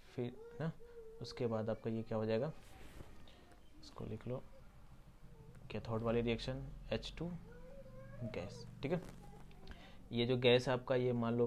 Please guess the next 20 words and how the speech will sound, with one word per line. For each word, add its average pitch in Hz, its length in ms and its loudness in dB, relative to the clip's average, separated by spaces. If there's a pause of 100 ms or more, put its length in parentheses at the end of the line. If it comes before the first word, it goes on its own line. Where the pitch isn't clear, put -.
(120)
पी 120 220 2
एटीएम 120 320 4
लगा 120 160 4
हुआ 120 220 4
है, 127 80 -2
ठीक 131 140 -2
है? 156 80 2 (840)
और 120 100 -2
आपका 113 260 -4
यहाँ 117 200 -2
पे 123 140 -2
भी 123 100 0
आपका 120 360 -4
same 117 360 0
pressure 113 400 -2
है 123 120 -2
पी - 280 -6
एटीएम, - 320 -8 (1600)
ठीक 127 100 0
है? 147 80 0